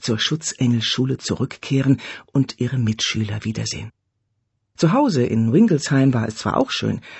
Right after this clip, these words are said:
aber noch viel, viel schöner war es auf Phaedria.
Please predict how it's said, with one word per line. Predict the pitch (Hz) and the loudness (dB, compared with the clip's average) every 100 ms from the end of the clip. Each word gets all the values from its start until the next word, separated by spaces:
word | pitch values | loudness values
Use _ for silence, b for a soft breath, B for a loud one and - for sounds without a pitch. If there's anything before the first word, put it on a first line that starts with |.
| B B _ | B B _
aber | - 107 | -8 -8
noch | 107 | -8
viel, | - - 220 208 - | -6 -2 0 0 -4
viel | - 220 226 | -2 0 0
schöner | - - 117 120 131 - | 0 0 0 0 -4 -4
war | 110 - | -6 -6
es | - - | -12 -10
auf | 131 | -10
Phaedria. | - - 104 - 107 101 | -10 -8 -8 -6 -8 -10